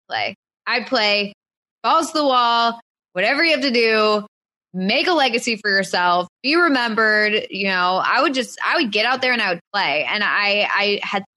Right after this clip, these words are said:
thought, you know, when Cliff was doing his whole, like,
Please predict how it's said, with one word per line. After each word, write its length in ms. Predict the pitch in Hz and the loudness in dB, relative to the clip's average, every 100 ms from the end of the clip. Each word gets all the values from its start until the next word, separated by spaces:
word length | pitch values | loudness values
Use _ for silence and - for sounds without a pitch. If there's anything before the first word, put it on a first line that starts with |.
| - | -6
thought, 400 | 240 247 208 190 - _ - | -2 0 0 -2 -6 _ -8
you 100 | 208 | -4
know, 360 | 185 180 180 - | 0 0 -2 -4
when 240 | 202 185 185 | -6 -6 -8
Cliff 220 | - 214 202 | -4 -4 -4
was 160 | 196 175 | -12 -6
doing 220 | 202 196 | -2 -2
his 120 | 185 175 | -4 -4
whole, 260 | 196 185 180 | -2 -2 0
like, 200 | 175 | -2